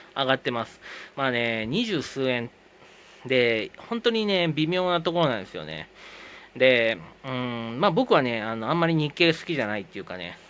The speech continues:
えー、まあ以前から言ってるんだけど、あの、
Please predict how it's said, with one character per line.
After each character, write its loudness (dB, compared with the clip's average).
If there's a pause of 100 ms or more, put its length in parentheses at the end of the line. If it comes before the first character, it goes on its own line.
え -8
ー、 -20
ま 0
あ 4
以 4
前 6
か -2
ら -4
言 -2
っ -20
て 2
る 4
ん -2
だ -4
け -8
ど、 -4
あ -6
の、 -10